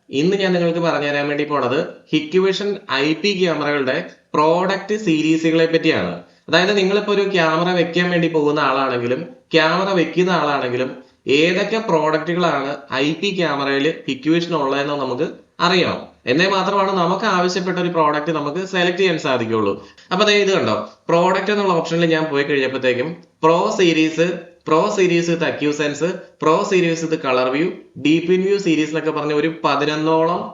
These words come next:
കാറ്റഗറിയിൽ അവര് ക്യാമറകൾ തിരിച്ചിട്ടിട്ടുണ്ട്. നമ്മൾ ഓരോ കാറ്റഗറി എടുത്ത് നോക്കുവാണെങ്കിൽ അതിനൊക്കെ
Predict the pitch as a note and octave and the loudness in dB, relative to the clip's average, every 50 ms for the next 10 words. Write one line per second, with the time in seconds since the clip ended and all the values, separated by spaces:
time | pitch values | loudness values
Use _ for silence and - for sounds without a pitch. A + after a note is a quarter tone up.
0 | - - C3+ C3 B2+ C3 C3+ C#3+ - - E3+ E3 F3 F3 E3+ D#3+ D3 D3 C3+ C3 | -12 -8 -4 -2 -2 -2 -2 -2 -2 0 0 0 0 0 0 0 0 0 0 0
1 | D#3 F3+ F3+ - D#3 C3 B2 B2 B2+ C#3 C#3 C#3 C3+ C3+ C3+ D3+ D3+ D3+ D3+ D#3+ | -2 -2 -2 -4 -4 -2 -2 0 -2 -2 -2 -2 -2 -4 -2 -2 -2 -2 0 0
2 | D#3 C3+ B2 A#2 G#2+ G2 F#2+ F#2 - - - - - D#3+ F#3 G#3+ A3+ G#3+ G3+ G3 | -2 0 0 -2 -2 -4 -6 -6 -8 -12 -18 -8 -4 0 2 2 2 2 0 0
3 | G3 G3+ G#3+ A3 A3 G#3 G#3 F#3+ F3 E3 F3+ F3+ F#3 F#3 F#3 E3+ D#3+ E3+ E3+ E3 | 0 0 2 0 0 0 0 0 0 0 2 2 2 2 2 0 0 0 0 0
4 | D#3 D3 D#3 D#3 D3+ D3 D3 D3+ D3+ D3 C#3 C#3+ D#3 D#3 D3 - C#3 D3+ F3 | 0 0 0 0 0 0 -2 -2 -2 -2 0 0 0 -2 -2 -2 -2 -4 -4